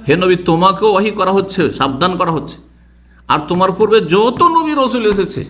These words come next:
আদম থেকে শুরু করে, নূহ থেকে শুরু করে, সবাইকে ওহী করা হয়েছে। কি বলে? "লাইন আশরাকতা", হে আদম, হে নূহ, হে মূসা, হে ঈসা, হে মুহাম্মদ সাল্লাল্লাহু আলাইহি ওয়া সাল্লাম, আলাইহি সাল্লাতু ওয়াস সালাম।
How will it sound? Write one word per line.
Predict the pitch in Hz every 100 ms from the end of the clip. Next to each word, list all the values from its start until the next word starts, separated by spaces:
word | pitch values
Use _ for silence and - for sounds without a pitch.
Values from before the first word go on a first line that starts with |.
| -
আদম | 135 165 175
থেকে | 175 170
শুরু | 180 165
করে, | 160
নূহ | 165 160
থেকে | 156
শুরু | 151 143 98
করে, | 90 82 - - - -
সবাইকে | - 320 311 311 302 214
ওহী | 190
করা | 175 143
হয়েছে। | 123 - - - - _
কি | 147 202
বলে? | 208 170 269 330 - - -
"লাইন | 107 123
আশরাকতা", | 143 147 170 175 - 214 240 - - -
হে | 156
আদম, | 185 196 185 135
হে | 107 170 262
নূহ, | 262 202 92 - - - -
হে | 208
মূসা, | 262 269 202 185
হে | 127
ঈসা, | 294 302 - 127 - - -
হে |
মুহাম্মদ | 277 233 226 160 - -
সাল্লাল্লাহু | 123 110 104 87 85
আলাইহি | 80 85
ওয়া |
সাল্লাম, | - -
আলাইহি | 120 120
সাল্লাতু | 117 69 85
ওয়াস | - -
সালাম। | -